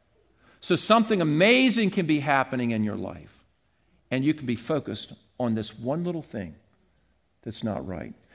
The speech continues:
Hey, just say this with me right now before we move on to the last verse we're gonna study today. Say this with me. "My life has some amazing things happening right now."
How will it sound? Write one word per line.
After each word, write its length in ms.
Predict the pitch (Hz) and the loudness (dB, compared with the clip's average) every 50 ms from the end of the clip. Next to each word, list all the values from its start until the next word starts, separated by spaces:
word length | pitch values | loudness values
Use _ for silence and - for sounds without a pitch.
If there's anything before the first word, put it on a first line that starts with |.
| - | 0
Hey, 140 | - 220 208 | 2 2 2
just 240 | 143 247 254 - - | 4 2 0 4 6
say 120 | 262 247 | 6 6
this 180 | 220 220 208 - | 6 4 2 0
with 120 | 226 208 | 0 0
me 60 | 190 | 2
right 220 | 180 160 160 160 165 | 4 2 2 2 2
now 180 | 160 160 147 | 2 0 2
before 240 | 131 123 123 - 180 | 0 0 -2 -2 -2
we 80 | - 143 | 0 2
move 220 | 135 151 151 139 | 2 2 2 2
on 240 | 147 147 143 135 120 | 2 0 0 0 -2
to 300 | - - - - - 165 | -6 -12 -6 -2 -2 0
the 40 | 127 | 4
last 300 | 135 143 139 143 139 - | 6 6 6 4 2 0
verse 240 | - 143 135 - - | -2 -2 -2 -4 -8
we're 80 | 147 123 | -8 -4
gonna 140 | 127 120 | -4 -4
study 260 | 113 - - 123 113 117 | -4 -4 -4 -2 -2 -2
today. 140 | 113 104 | -2 -4
Say 180 | 107 - - 185 | -4 -2 0 0
this 180 | 160 156 143 - | 0 0 -2 -4
with 120 | 160 139 | -4 -2
me. 140 | 127 117 104 - - - - - | -2 -2 -4 -6 -12 -16 -6 -2
"My 300 | 143 156 175 202 226 240 | 2 4 6 6 6 6
life 560 | 226 208 196 202 208 226 247 220 - - - - - _ _ _ - - - - - - - - - | 6 8 8 8 8 6 4 2 -2 -8 -16 -20 -20 _ _ _ -20 -20 -20 -20 -20 -20 -20 -16 -4
has 320 | - 190 190 202 208 202 | 2 6 8 8 8 6
some 160 | - - 196 | 4 2 2
amazing 540 | 180 165 165 185 214 233 247 233 220 254 214 | 4 4 6 6 6 6 6 6 6 4 4
things 500 | - 220 220 202 196 208 226 220 208 - - - - - - - - - - - - | 4 4 4 4 4 2 2 0 -2 -6 -12 -18 -20 -20 -20 -20 -20 -20 -20 -18 -10
happening 960 | - - 208 214 233 247 - - 208 185 180 175 185 208 214 202 - - - - - - - - - - - - - | 0 4 8 10 10 8 8 6 4 4 6 4 4 4 2 0 -2 -6 -14 -20 -20 -20 -20 -20 -20 -20 -20 -6 0
right 360 | 143 160 175 175 190 202 208 | 6 8 8 8 8 6 4
now." 380 | 170 151 143 135 120 101 90 | 0 0 2 2 0 -2 -4